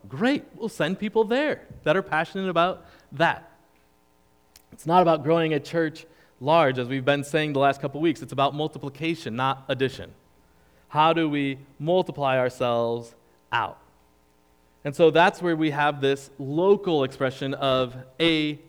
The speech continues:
church. Uh, several months ago, we talked about, um, uh, Jesus talking to Peter, and he says, "And upon this rock I will build my church." That was the universal church. Local churches, if you're not aware, they come and go.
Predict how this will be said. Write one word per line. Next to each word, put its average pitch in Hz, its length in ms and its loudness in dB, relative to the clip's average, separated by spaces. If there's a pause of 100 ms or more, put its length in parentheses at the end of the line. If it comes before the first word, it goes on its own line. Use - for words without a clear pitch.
(160)
church. - 500 -8 (540)
Uh, 104 360 -10 (180)
several 151 360 2
months 147 220 -2
ago, 139 160 2
we 131 100 0
talked 139 240 -2
about, 127 300 -2
um, 120 280 -4 (380)
uh, 110 160 -4
Jesus 143 440 -2
talking 143 320 0
to 123 60 -6
Peter, 165 340 -4
and 117 100 -4
he 113 60 -8
says, 113 160 -8
"And 120 80 -8
upon 156 560 -2
this 135 240 -4
rock 127 260 -2
I 127 160 0
will 135 160 -4
build 117 380 -6 (280)
my 110 380 -4 (200)
church." - 360 -8
That 160 240 2
was 151 160 -4
the 135 240 -4 (180)
universal 143 680 -4
church. - 480 -10 (300)
Local 214 320 2
churches, 147 540 -6 (100)
if - 160 -10
you're 190 140 -8
not 185 120 6
aware, 156 320 2 (240)
they 196 140 6
come 160 240 2
and 170 120 -4
go. 190 280 -4